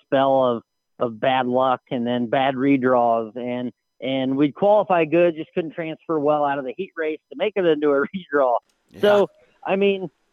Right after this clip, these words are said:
Speaker 1: almost a combination of things, but again, you know, ra-, it's, it's, it's all part of racing,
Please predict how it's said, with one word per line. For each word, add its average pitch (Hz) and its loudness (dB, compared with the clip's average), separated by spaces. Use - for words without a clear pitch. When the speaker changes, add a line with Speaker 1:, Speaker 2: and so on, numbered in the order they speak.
Speaker 1:
almost 262 2
a 185 -14
combination 202 -4
of 208 -4
things, 220 -4
but 190 2
again, 180 0
you 156 -10
know, 165 -2
ra-, 170 -2
it's, 180 -8
it's, 180 -4
it's 185 -2
all 196 4
part 175 2
of 156 0
racing, 196 -4